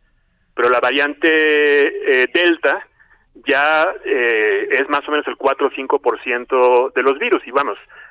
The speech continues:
tenemos conexión continua con Estados Unidos, turistas norteamericanos están llegando a Cancún todos los días.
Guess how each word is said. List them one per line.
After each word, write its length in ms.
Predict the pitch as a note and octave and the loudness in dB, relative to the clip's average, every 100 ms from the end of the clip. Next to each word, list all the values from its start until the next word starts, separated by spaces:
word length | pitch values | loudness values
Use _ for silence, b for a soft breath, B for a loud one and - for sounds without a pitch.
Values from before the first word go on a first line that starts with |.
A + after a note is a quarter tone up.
| B B | B B
tenemos 320 | C3+ C3+ D#3 D#3+ | -4 -2 0 -2
conexión 400 | - C3 - C#3+ | -2 -2 -4 -4
continua 360 | C#3+ C3+ C#3+ C#3+ | -4 -4 -4 -4
con 140 | A#2+ | -4
Estados 340 | A2 C3+ C3 D3 | -2 -2 -2 0
Unidos, 220 | F#3+ - | -2 -2
turistas 320 | B2 B2 C#3+ | -4 -6 -4
norteamericanos 680 | B2 A#2 A#2 A#2 - C#3 C3 | -4 -4 -4 -4 -4 -4 -4
están 240 | A2+ C3 A#2+ | -6 -6 -4
llegando 320 | A#2 B2 B2 | -2 0 -2
a 60 | |
Cancún 360 | - G#2+ A#2 B2+ | -2 -6 -8 -4
todos 220 | B2+ B2 | -2 0
los 160 | A#2 A#2+ | 0 -2
días. 260 | F3+ F3+ | 0 0